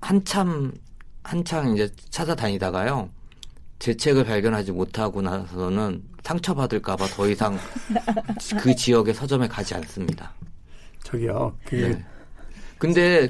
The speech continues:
Speaker 1: 글을 써보셔-, <laughs> 책을 내보셔서 아실 거 아니에요.
Speaker 2: 네.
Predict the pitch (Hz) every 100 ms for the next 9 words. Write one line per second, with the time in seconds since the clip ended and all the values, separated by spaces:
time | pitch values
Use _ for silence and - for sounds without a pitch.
0 | - - 151 196 190 226 233 233 - 247
1 | 254 170 120 147 202 208 190 175 - 107
2 | - 170 - 131 104 101 98 101 92 -
3 | 123 107